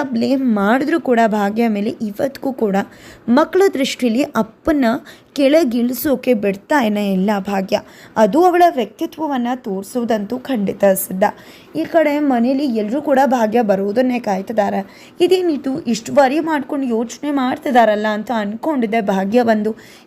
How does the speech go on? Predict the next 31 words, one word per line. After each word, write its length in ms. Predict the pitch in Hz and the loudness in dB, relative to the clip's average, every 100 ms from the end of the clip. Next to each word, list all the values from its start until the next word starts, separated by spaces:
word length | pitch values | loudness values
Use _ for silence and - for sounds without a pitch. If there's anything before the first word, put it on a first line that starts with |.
| - | -4
"ಏನಾಯ್ತು 420 | 247 269 330 349 | -2 0 0 0
ಏನು?" 340 | 277 254 277 311 | 0 0 0 0
ಅಂದಿದ್ದಕ್ಕೆ, 460 | 240 233 226 247 | 0 -2 -2 -2
"ಎಲ್ಲಿ 320 | 226 220 233 | -2 0 -2
ಒಡವೆಗಳು 500 | 247 208 202 247 214 | 0 0 2 0 0
ಭಾಗ್ಯ? 380 | 196 185 196 196 - - - - | -2 -2 0 -2 -2 -18 -20 2
ಒಡವೆಗಳು 460 | 262 247 381 320 277 | 2 4 0 0 2
ಯಾವ್ದು 280 | 220 196 | 2 0
ಕಾಣಿಸ್ತಿಲ್ಲ, 580 | - 214 202 254 - 214 220 196 | -2 -4 -4 -6 -4 -2 -2 -4
ಏನಾಯ್ತು?" 480 | 226 294 339 233 247 | -4 -2 -2 -2 -2
ಅಂತ 160 | 226 226 | 0 -2
ಕೇಳಿದ 360 | 233 196 214 | -2 -4 -4
ತಕ್ಷಣ, 340 | 220 226 - 240 | -4 -8 -6 -4
"ಒಡವೆ 400 | 196 202 240 285 | 0 0 0 -2
ವಿಷಯ 300 | 254 254 254 | -2 -2 -2
ಗೊತ್ತಾಗೋಯ್ತಾ?" 800 | 226 - 311 226 202 196 208 - - - - | -2 0 2 2 0 -2 -8 -10 -20 -20 -8
ಅಂತ 160 | 262 294 | 0 0
ಪ್ಯಾನಿಕ್ 520 | 285 226 202 277 330 | 0 0 0 -2 2
ಆಗ್ತಿರೋ 360 | 285 269 285 247 | 0 2 -2 0
ಭಾಗ್ಯಗೆ 500 | 220 202 208 214 254 | 2 0 -2 -2 -2
ಮತ್ತೊಂದು 560 | 262 214 208 285 233 | -2 -4 -4 -2 0
ಆಘಾತ. 360 | 208 196 208 - - - - _ | 2 2 -2 -4 -10 -12 -20 _
ಪಕ್ಕದ 240 | 302 302 330 | -4 -2 -2
ಮನೆ 220 | 320 294 | 0 2
ನಾಗರತ್ನ 520 | 285 214 240 311 320 294 | 2 2 2 0 2 0
ಕೂಡ 200 | 285 233 277 | 2 2 2
ಒಡವೆನ 340 | 240 202 285 247 | 2 0 0 -2
ಇಲ್ಲೇ 380 | 269 233 247 | -2 0 0
ಬಿಟ್ಟು 240 | 254 233 226 | 0 0 -2
ಹೋಗಿದ್ದಾಳೆ. 760 | 202 233 214 196 196 - - - | -4 0 2 0 -4 -14 -20 -2
"ನಾನ್ 160 | 330 | -2